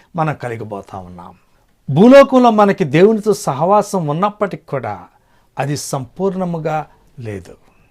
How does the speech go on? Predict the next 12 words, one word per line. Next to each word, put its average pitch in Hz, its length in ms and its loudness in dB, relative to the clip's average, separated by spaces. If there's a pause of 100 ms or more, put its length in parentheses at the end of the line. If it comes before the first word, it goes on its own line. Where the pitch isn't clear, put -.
(500)
అందుకని 190 260 0
యేసు 196 220 4
ప్రభు 147 540 -4 (300)
యోహాను 170 320 2
సువార్త 190 340 -2
పదిహేడో 160 420 0
అధ్యాయంలో 170 640 2 (260)
మీరు 131 160 -6 (140)
చూడండి, 104 420 -14 (440)
ఆయన 151 140 2
ఏమంటా 208 340 2
ఉన్నాడంటే, 147 760 -4